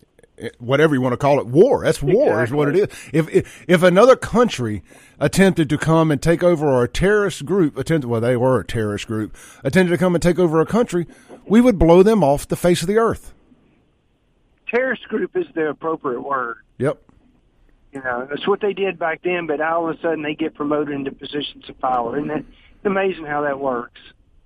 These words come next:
Speaker 1: It, it, it's, it, it is something to behold to think that Benny Thompson and Chokwe Senior went from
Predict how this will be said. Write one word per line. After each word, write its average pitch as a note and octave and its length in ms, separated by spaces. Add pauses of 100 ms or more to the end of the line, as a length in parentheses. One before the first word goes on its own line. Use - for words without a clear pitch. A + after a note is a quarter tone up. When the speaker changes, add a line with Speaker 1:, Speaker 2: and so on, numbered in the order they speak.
(160)
Speaker 1:
It, - 80
it, G2+ 580
it's, B2 220
it, C3 240
it C3+ 140
is A2+ 200 (140)
something E3+ 360
to D#3+ 100
behold A#2 540
to A2 80
think D3 260
that B2 180 (340)
Benny D#3 280
Thompson C3+ 480
and A2 160
Chokwe C3+ 440
Senior A#2 480 (300)
went C#3+ 240
from B2+ 360